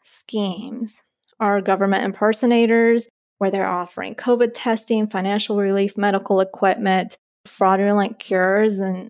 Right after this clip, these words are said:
or medical equipment. They're offering that. Work from home fraud, because,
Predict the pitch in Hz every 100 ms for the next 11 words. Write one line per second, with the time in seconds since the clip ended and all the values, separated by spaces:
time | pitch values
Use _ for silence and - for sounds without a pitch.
0 | - 202 185 180 190 190 214 202 202 220
1 | 208 214 190 175 180 - 196 190 190 208
2 | 214 214 - - _ - 208 208 220 -
3 | 240 220 208 - 233 240 247 240 - 233
4 | 226 226 226 208 233 214 208 -